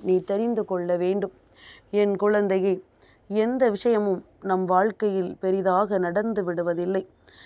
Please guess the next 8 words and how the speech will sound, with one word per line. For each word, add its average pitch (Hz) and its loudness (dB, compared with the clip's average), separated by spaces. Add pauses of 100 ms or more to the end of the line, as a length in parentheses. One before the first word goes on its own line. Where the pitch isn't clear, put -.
(240)
எந்த 220 2
விஷயங்களும் 202 2 (140)
இந்த 190 2
வாழ்க்கையில் 185 4
நம்மை 202 0
பெரிதாக 185 2
காயப்படுத்தி 185 0
விடுவதில்லை. 175 0